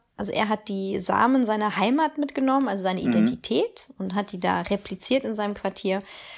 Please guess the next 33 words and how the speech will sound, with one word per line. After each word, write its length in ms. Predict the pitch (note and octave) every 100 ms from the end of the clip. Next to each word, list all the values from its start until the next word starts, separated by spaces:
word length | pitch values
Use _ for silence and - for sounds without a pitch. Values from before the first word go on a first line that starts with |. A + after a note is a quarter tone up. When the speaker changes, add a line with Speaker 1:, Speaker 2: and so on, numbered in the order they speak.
| - - -
Speaker 1:
Und 160 | G#3
er 260 | - G#3+ G3+
hat 160 | A3+
ihr 120 | - G#3+
aber 180 | F3+ F#3
den 320 | F3 F3 F3
Samen 480 | F3 F3+ G#3 G#3 G3
der 220 | F#3 -
Hoffnung 340 | G#3+ - F3
mitgebracht. 680 | E3+ - E3 - - - -
Speaker 2:
Ja. 60 | - _ -
Speaker 1:
Und 100 | A#3
natürlich 360 | G3+ F#3+ G3+ F#3
auch 100 | F3
den 200 | F3+ F3
Samen 240 | E3+ E3
der 100 | E3+ E3
Rebellion, 580 | E3 F3 F3+ G#3+ A3+
aber 480 | - F3+ F3+ F3 F3 -
vor 240 | F#3+ - F3
allem 560 | E3+ F3 F3 E3+ F#3 - _ -
den 80 | F3+
Speaker 2:
Ja. 100 | A#2
Speaker 1:
der 160 | E3+ E3
Hoffnung. 420 | G3 - G3 F#3+ -
Und 520 | F#3+ F3+ F3 - -
diese 640 | F#3+ F3 F3+ F3 F3 F3 -
retardierte 680 | F#3 F#3 G3+ F3 F#3+ F#3+ G3+
Evolution 760 | F3+ F3 F3 - F#3 F3+ F3+
der 320 | E3+ E3 E3 D#3+
Kelpianer 560 | F#3 F3+ E3+ E3+ E3
wieder 160 | E3+ D#3+
freigeschaltet. 1080 | - D#3+ F#3 F3+ - - D#3+ - - -